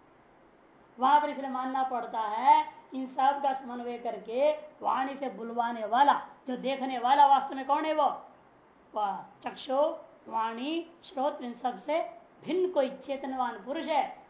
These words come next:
जो कहता है, "मैं देखा हूं।" इसलिए जो आंखों से देखा हुआ को संबंध जोड़ करके वाणी के साथ द्वारा बोलने वाला,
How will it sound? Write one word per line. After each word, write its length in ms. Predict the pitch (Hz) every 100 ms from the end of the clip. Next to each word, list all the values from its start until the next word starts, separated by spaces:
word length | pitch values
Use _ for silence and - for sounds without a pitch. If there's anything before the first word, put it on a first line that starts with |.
| -
जो 80 | 262
कहता 380 | - 220 226 254
है, 440 | 233 254 - - - 214
"मैं 420 | 220 262 349 - - 302
देखा 320 | 214 190 220
हूं।" 560 | 196 220 220 202 185 - _ -
इसलिए 180 | 262 285
जो 120 | 269
आंखों 520 | 208 269 277 349 339
से 120 | 339
देखा 380 | 311 294 277 294
हुआ 380 | 262 254 262 262
को 460 | 254 262 - - -
संबंध 380 | - 247 269 277
जोड़ 280 | 262 262
करके 380 | 247 240 247 247 196 - -
वाणी 340 | 190 214 302 330
के 180 | 311
साथ 180 | 285 262
द्वारा 380 | 254 247 247 247
बोलने 340 | 196 220 240
वाला, 440 | 220 208 208 262